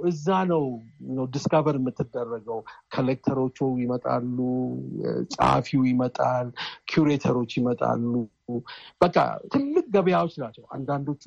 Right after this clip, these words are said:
ስልሳ ሰባ ሺህ ሰው ነው የሚመጣው በአምስት ስድስት ቀን ውስጥ፣ አንዳንዶቹ ሃያ ሠላሳ ሺህ ሰው ነው የሚመጣው። እና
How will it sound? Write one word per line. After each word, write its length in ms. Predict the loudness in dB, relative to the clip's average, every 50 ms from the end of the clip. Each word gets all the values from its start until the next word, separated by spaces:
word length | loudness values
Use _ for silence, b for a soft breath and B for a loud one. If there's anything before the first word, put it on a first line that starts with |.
| -6
ስልሳ 320 | -4 -4 -6 -4 -4 -4 -4
ሰባ 200 | -4 -4 -4 -4 -4
ሺህ 200 | -4 -6 -6 -2
ሰው 140 | 0 2 2
ነው 100 | 0 0
የሚመጣው 440 | -2 -4 -4 -4 -6 -8 -8 -10 -6
በአምስት 340 | -4 -4 -2 -2 -2 -4 -6
ስድስት 320 | -8 -10 -10 -10 -8 -8 -6
ቀን 180 | -6 -6 -8 -8
ውስጥ፣ 180 | -10 -16 -20 -20 B B B B B B B
አንዳንዶቹ 600 | -2 0 2 2 2 2 0 -2 -2 -2 0 0 2
ሃያ 220 | 2 2 2 2 0
ሠላሳ 420 | -2 -2 -2 -2 -2 -2 -2 -4
ሺህ 180 | -4 -2 -2 2
ሰው 160 | 4 4 4
ነው 100 | 2 0
የሚመጣው። 420 | -4 -8 -8 -10 -12 -12 -10 -8 -4
እና 120 | 0 0